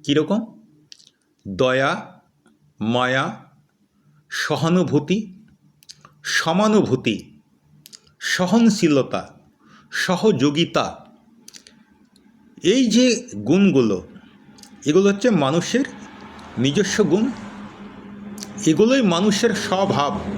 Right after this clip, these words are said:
নিজস্ব ভাব। তাহলে ধম্ম বৌদ্ধ সাহাব এই সংজ্ঞা অনুযায়ী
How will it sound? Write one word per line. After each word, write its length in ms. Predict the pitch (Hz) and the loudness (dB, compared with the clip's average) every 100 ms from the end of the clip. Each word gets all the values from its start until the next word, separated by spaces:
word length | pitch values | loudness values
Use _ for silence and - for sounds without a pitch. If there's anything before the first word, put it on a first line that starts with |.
| - - - - - - - | -6 -6 -6 -8 -8 -10 -4
নিজস্ব 500 | 123 147 180 - 196 | -2 0 0 0 -4
ভাব। 260 | - 107 92 - - - - - - - - - - - - - - | -2 -4 -6 -10 -12 -12 -16 -16 -16 -16 -18 -20 -20 -20 -20 -20 -2
তাহলে 220 | 131 139 135 - - - - - - - - | 2 2 -2 -10 -20 -20 -20 -20 -20 -18 -10
ধম্ম 480 | - 127 170 214 254 | -2 0 2 4 4
বৌদ্ধ 480 | 202 151 160 - 240 | 4 0 0 0 0
সাহাব 800 | - - 131 185 202 139 110 107 - - - - - - - - - | 0 -2 -2 0 0 2 0 0 -6 -20 -20 -20 -20 -20 -20 -14 -2
এই 180 | 147 214 | 0 0
সংজ্ঞা 540 | - 151 147 160 196 196 | -2 -4 -2 0 0 0
অনুযায়ী 760 | 135 143 175 156 113 107 143 | 0 2 2 0 -2 -4 -6